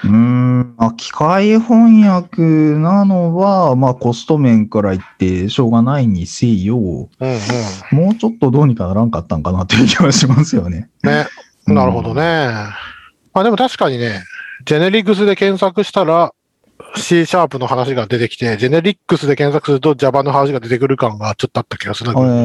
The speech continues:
Speaker 1: ー、そうなんです。
Speaker 2: まあ、ちょっとやってみてください。ちなみに僕の中ではジェネリクスですね。あ、
Speaker 1: はい。
Speaker 2: つがないですね。
Speaker 1: つがない方。
Speaker 2: うん。
Speaker 1: まあ、またね、これ、ひょ-、まあ、表記ブレっていうかね、カタカナ語の表記ブレはよくある話なんだけど、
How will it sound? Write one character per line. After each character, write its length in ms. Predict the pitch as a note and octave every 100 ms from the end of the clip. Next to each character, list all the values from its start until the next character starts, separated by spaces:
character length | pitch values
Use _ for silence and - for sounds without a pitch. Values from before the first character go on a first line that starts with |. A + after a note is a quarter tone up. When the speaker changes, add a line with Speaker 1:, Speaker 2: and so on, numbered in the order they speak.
| A#2+ A#2
Speaker 1:
ー、 140 | A2+
そ 120 | B2 B2
う 40 |
な 140 | E2+
ん 60 | -
で 60 | E2
す。 60 | -
Speaker 2:
ま 100 | E3+
あ、 20 |
ち 40 |
ょ 40 | E3+
っ 20 |
と 100 | C3+
や 60 |
っ 20 | A#2
て 100 | B2
み 80 |
て 80 | A#2
く 60 | A2
だ 80 | A2
さ 140 | -
い。 40 | -
ち 60 | G#3
な 140 | A3
み 80 | A3
に 60 |
僕 200 | F#3+ F#3+
の 80 | G#3+
中 180 | G#3+ G3
で 60 | F#3+
は 80 | C#3
ジ 80 |
ェ 40 | C#3
ネ 100 | C#3
リ 100 | C3
ク 140 | B2+
ス 100 | B2
で 100 | A#2+
す 120 | -
ね。 100 | A2 G2+ G#2
あ、 80 | -
Speaker 1:
は 60 | C#3
い。 60 | -
Speaker 2:
つ 80 | E3
が 100 | A2+
な 160 | B2
い 40 | G2+
で 100 | F#2+
す 100 | -
ね。 160 | G#2+ G#2
Speaker 1:
つ 120 | A2+
が 80 | E2
な 120 | -
い 20 |
方。 100 | -
Speaker 2:
う 40 | G#2+
ん。 40 | G2+ - _ _ _ _
Speaker 1:
ま 160 | D2+ D#2+
あ、 60 | - - -
ま 220 | B2 D#3
た 200 | - D4+
ね、 180 | D4+ B2
こ 160 | A2+
れ、 380 | E3 F3 F3 C3 - _ _ _
ひ 160 | - -
ょ-、 100 | D#4
ま 120 | C4 A3+
あ、 40 | -
表 140 | F#3
記 120 | A3+ E4
ブ 120 | D#4+
レ 100 | D#4+
っ 40 |
て 180 | - -
い 40 |
う 20 | D#2+
か 100 | G2+
ね、 120 | B2+
カ 140 | -
タ 100 | B2+
カ 100 | E3
ナ 120 | F#3+
語 80 | F#3
の 80 | F#3 F3+
表 160 | F3
記 100 | E3+
ブ 80 | F3
レ 60 | E3+
は 60 |
よ 120 | A#2
く 100 | B2+
あ 40 | F2+
る 80 | E2+
話 220 | E2 -
な 80 | D2
ん 40 |
だ 60 | D#2
け 100 | E2+
ど、 220 | D#2+